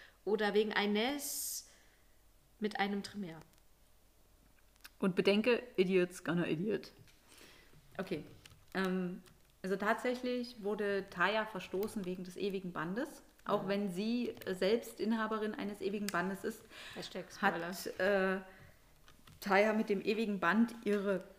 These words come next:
Speaker 2: Reinblütigkeit aufgegeben. Sie hat ihr Blut vermischt mit einem Tremere. Für den Tremere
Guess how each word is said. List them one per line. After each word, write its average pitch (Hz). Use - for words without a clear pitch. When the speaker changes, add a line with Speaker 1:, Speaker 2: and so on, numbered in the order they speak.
Speaker 2:
Reinblütigkeit 190
aufgegeben. 180
Sie 196
hat 185
ihr 190
Blut 233
vermischt 233
mit -
einem 190
Tremere. 190
Für 226
den 202
Tremere 214